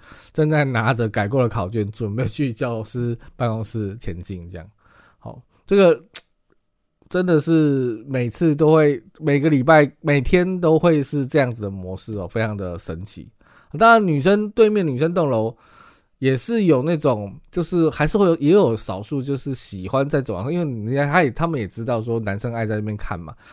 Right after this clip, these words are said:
所以也是会有女生喜欢在走廊上闲晃的，故意就是搔首弄姿一下，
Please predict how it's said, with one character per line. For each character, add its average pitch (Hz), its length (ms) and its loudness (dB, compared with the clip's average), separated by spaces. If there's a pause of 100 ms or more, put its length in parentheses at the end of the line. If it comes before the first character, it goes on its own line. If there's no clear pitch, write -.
(200)
所 - 140 0
以 185 100 4
也 139 100 4
是 160 120 -4
会 170 100 2
有 160 80 2
女 123 100 -4
生 131 240 -4
喜 101 220 -10
欢 123 160 -2
在 117 160 -2
走 104 140 -6
廊 87 120 -6
上 104 160 -8
闲 85 240 -12
晃 92 240 -10
的， 73 200 -16
故 117 200 -6
意 104 240 -6
就 98 200 -8
是 92 400 -8
搔 160 200 2
首 131 180 -2
弄 117 180 -6
姿 107 260 -8
一 78 60 -14
下， - 280 -14